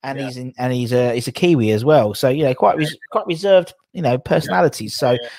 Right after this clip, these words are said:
Speaker 1: that you don't really see him in the same
Speaker 2: No.
Speaker 1: way as, like, James Collins was, like, a Welshman, rah, you know. So, and it's, it's the same true with, with, with managers, I think. And,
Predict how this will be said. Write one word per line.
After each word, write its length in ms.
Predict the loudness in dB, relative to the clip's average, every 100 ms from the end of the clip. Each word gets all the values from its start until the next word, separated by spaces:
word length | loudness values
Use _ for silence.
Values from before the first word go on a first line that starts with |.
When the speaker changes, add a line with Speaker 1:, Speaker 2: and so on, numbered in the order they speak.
| -20 -16
Speaker 1:
that 140 | -12
you 60 | -2
don't 180 | -2
really 160 | -2 -8
see 360 | -8 -6 -4 -2
him 200 | -4 -6 -12 -18
in 40 | -12
the 60 |
same 200 | -6 -4
Speaker 2:
No. 40 | -4
Speaker 1:
way 80 | -6
as, 80 | -6
like, 160 | -8
James 240 | -8 -8 -6
Collins 380 | -2 0 -2
was, 100 | -6
like, 200 | -6 -6
a 40 | -8
Welshman, 600 | -4 -2 -2 -6 -8 -2
rah, 360 | 0 2 0
you 140 | -2 -2
know. 160 | -2
So, 160 | 0 -2
and 480 | -2 -4 -10 -10 -10
it's, 140 | -10 -10
it's 180 | -8 -6
the 80 |
same 300 | -2 -2 -2 -4
true 260 | -2 0
with, 160 | 0 -2
with, 180 | -4 -2
with 260 | -4 -6 -6
managers, 420 | -2 -2 -4 -6
I 100 | -8
think. 280 | -8 -8 0
And, 180 | 0